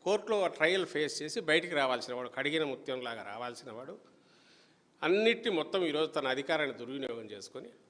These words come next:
కంప్లీట్గా క్లోజ్ చేయించుకుంటున్నాడు. We are going to challenge it. ఛాలెంజ్ చేస్తారు, దాన్ని ఛాలెంజ్ చేస్తారు, పబ్లిక్ కూడా చూస్తూ కూర్చోరు. అంటే చంద్రబాబు నాయుడు అధికారం లేకొచ్చిన తర్వాత ఆయన చేస్తున్నది ఏందయ్యా అంటే,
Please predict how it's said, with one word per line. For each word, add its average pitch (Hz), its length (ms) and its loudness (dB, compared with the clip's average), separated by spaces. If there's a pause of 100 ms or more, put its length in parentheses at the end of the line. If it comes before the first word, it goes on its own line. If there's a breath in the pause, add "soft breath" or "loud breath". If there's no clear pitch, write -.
కంప్లీట్గా 135 480 -6
క్లోజ్ 117 380 -6
చేయించుకుంటున్నాడు. - 880 -16
We 185 80 0
are 208 140 -2
going 226 180 -6
to 190 100 -14
challenge 180 360 -2
it. - 120 -14 (800)
ఛాలెంజ్ 151 280 -4
చేస్తారు, 147 320 0
దాన్ని 123 260 -4
ఛాలెంజ్ 123 260 -4
చేస్తారు, 147 380 -8 (340 loud breath)
పబ్లిక్ 127 260 -8
కూడా 139 180 -2 (100)
చూస్తూ 131 240 -6
కూర్చోరు. 143 460 -8 (340 loud breath)
అంటే 160 260 4
చంద్రబాబు 196 720 8
నాయుడు 185 540 8
అధికారం 170 680 6
లేకొచ్చిన 165 640 4
తర్వాత 151 520 2
ఆయన 139 180 4
చేస్తున్నది 123 680 0
ఏందయ్యా 127 420 0
అంటే, 151 360 -10